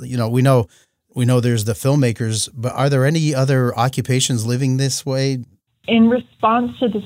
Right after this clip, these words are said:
Speaker 2: story, uh, a lot of artists and musicians came forward and,
Speaker 1: Mm-hmm.
Speaker 2: you know, uh, photographers.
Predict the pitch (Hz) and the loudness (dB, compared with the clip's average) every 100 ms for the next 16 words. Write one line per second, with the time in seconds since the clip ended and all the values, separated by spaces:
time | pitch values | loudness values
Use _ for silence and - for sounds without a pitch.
0 | - 196 190 185 175 170 175 - - 190 | -8 -4 -2 -2 -2 -4 -8 -8 -2 0
1 | 180 180 175 - - - _ _ _ - | 2 0 -2 -4 -8 -20 _ _ _ -14
2 | - 208 196 190 196 208 196 - - - | -6 -2 2 2 2 0 -4 -12 -16 -4
3 | 196 208 285 - - _ - 214 202 196 | -2 -2 -6 -10 -20 _ -4 0 0 0
4 | 196 214 262 262 247 - 262 254 277 277 | -2 -4 -2 -2 -4 -6 -4 -4 -2 -2
5 | 294 269 196 - 214 202 196 - 185 170 | 0 0 0 -2 -2 -4 -6 -6 -4 -2
6 | 170 170 - - - 190 185 220 - 226 | -2 -4 -8 -12 -4 -4 -2 -6 -4 -6